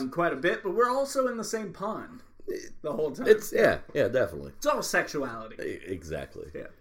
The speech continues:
Speaker 1: It's fluid as the fucking water, man.
Speaker 2: And I
Speaker 1: Like
Speaker 2: think
Speaker 1: the
Speaker 2: me and
Speaker 1: pond.
Speaker 2: you are the best ones to do this episode, too, because I'm thinking, like, what if Travis were here? He'd be quiet the whole fucking time.
Speaker 1: <laughs>
Speaker 2: If Odell were here, I don't think he'd be quiet the whole time, but he definitely wouldn't have a lot to, like, drop
Speaker 1: He'd be
Speaker 2: in.
Speaker 1: cracking a lot of jokes.
Speaker 2: Yeah,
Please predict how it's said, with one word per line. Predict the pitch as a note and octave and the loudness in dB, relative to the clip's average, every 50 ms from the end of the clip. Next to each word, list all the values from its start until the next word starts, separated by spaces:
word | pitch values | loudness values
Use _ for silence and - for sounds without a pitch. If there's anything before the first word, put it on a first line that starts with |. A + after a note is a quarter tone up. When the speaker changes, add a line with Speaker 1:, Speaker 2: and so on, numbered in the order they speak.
| - - - - - | -20 -20 -20 -20 -18
Speaker 1:
It's | - - | -18 -16
fluid | - - G#2+ D3 D#3 D3+ D3 C#3 | -14 -10 -2 0 2 4 4 4
as | B2 A2 - | 4 2 0
the | G#2+ G#2 | -4 -4
fucking | - A#2 G#2 - - E2 E2 | -2 -2 -2 -2 -4 -4 -4
water, | D#2 D2 C#2+ C2 C2+ C2+ C2 | -2 -2 -2 -4 -8 -12 -12
man. | C#2 C#2 C2+ C#2 C2+ - - _ _ _ _ - - - - _ _ _ - - E4 | -12 -12 -12 -14 -14 -16 -20 _ _ _ _ -20 -20 -20 -20 _ _ _ -14 -2 2
Speaker 2:
And | C#4 B3+ - - B3 B3+ | 4 4 4 6 6 6
I | C#4+ D4+ | 6 6
Speaker 1:
Like | D#4+ F4 | 6 4
Speaker 2:
think | D#4+ C#4 | 2 2
Speaker 1:
the | A#3 A3 | 2 2
Speaker 2:
me | A3+ A#3 | 4 4
and | A#3 A#3 | 4 4
Speaker 1:
pond. | A3 A3 | 6 6
Speaker 2:
you | A3 A3 G#3+ | 8 8 8
are | G#3 G3 | 8 6
the | F#3 E3+ | 4 4
best | C#3 F3 F3 F3 F3 - G3 | 4 4 4 4 2 0 0
ones | F3+ F3 F3 F3+ F#3 - - - - - - - | 0 2 2 2 0 -4 -10 -14 -18 -20 -20 -12
to | - F3 | -8 -6
do | E3 D#3+ F#3+ G3 F3+ | -4 0 0 2 2
this | F3+ G3 F3+ F3+ F3 | 2 0 0 2 0
episode, | F3 E3+ F3 E3 F#3 F3+ F3 E3+ | 0 0 -2 0 2 2 2 2
too, | - E3+ F3 F3 | 2 2 2 4
because | F3 E3+ - - F#3+ | 2 0 0 0 0
I'm | G3 G3 G#3+ | 0 -2 0
thinking, | - B3+ B3+ B3+ A#3 A3+ G3+ | 2 4 4 4 2 0 2
like, | F3+ E3 D#3+ D#3 D3 | 2 2 2 2 2
what | E3+ A3 C4+ | 2 2 2
if | C4+ C4 | 2 2
Travis | - E3+ E3+ E3 D#3 D#3 D#3+ D#3+ D#3 | 0 0 2 2 2 2 0 -4 -6
were | C#3 C3 B2 | -6 -6 -6
here? | A#2 A#2 A#2+ B2+ | -6 -8 -8 -4
He'd | - C4 - G3 | -2 -2 -2 -2
be | A3+ G#3 | -6 -8
quiet | - - - E3 D#3 D#3 D#3 D#3 - | -8 -4 -4 -2 -2 -2 -4 -6 -8
the | C#3+ C#3 | -12 -16
whole | - - - D3 C#3+ D3 D3+ D3+ - E3 | -16 -12 -8 -4 0 0 0 0 0 -4
fucking | D#3 D3 - E3+ E3+ D3+ | -6 -4 -4 -4 -4 -4
time. | - C4 - - - | -4 -4 -6 -2 2
Speaker 1:
<laughs> | - | 4
Speaker 2:
If | D#4+ - - F4 - - C#4+ C4+ G#3+ G#3+ - - | 4 6 6 6 4 4 2 0 2 2 6 8
Odell | A#3 B3+ C4+ C#4 C4 B3 | 10 10 10 10 8 6
were | A3 G3+ F#3 D#3+ | 6 6 6 6
here, | F3 E3+ D#3+ D3+ D#3 - - - - - - - - - | 6 6 6 4 2 0 -4 -4 -6 -10 -10 -6 -2 0
I | A#3+ | 2
don't | D4 E4 D#4+ C#4+ | 2 2 0 -2
think | D4+ C#4+ B3+ | -4 -2 -2
he'd | A#3 B3 G#3+ | -2 -2 -2
be | A3 F#3 | -2 -4
quiet | D#3+ - - G3 G3+ G3+ F#3+ G3 | -4 -4 -2 0 0 0 0 0
the | F#3+ D#3+ | -4 -2
whole | D#3 E3 E3+ F#3+ G3+ | 0 0 0 0 0
time, | - A3+ A3+ A#3 A#3+ A3+ | 0 0 0 0 2 0
but | G#3 E3+ | 0 0
he | - A3 | 0 0
definitely | G#3+ D#3+ - - F#3+ G3 G3+ G3 F#3+ F3+ F3 E3+ | 0 -2 0 4 4 4 6 6 4 4 4 6
wouldn't | D#3+ E3 E3+ D#3+ D#3 D3+ | 6 4 4 2 2 2
have | D3 C#3+ C#3+ C3+ | 2 2 4 4
a | C3+ | 2
lot | C#3 C#3+ C#3 C#3 C#3+ C#3 - - | 2 2 2 2 2 0 -4 -4
to, | C#3+ C3+ | -6 -4
like, | C3 C3 B2+ B2+ B2 A#2+ | -4 -4 -4 -6 -6 -6
drop | B2+ C#3+ C#3 - E3 | -4 0 4 6 6
Speaker 1:
He'd | E3+ F#3 F#3 | 6 6 4
be | D3 | 4
Speaker 2:
in. | - | 6
Speaker 1:
cracking | E3 D3+ D3 C#3+ D#3 C3+ B2+ | 6 6 6 6 4 4 6
a | A#2+ | 6
lot | A#2 A2 G2 | 6 6 6
of | F2+ F2+ F2+ | 4 2 0
jokes. | - E2+ D#2 C2 C#2 - D#3+ E3+ | -2 -2 -2 -2 -6 0 4 6
Speaker 2:
Yeah, | F3 D3+ | 6 8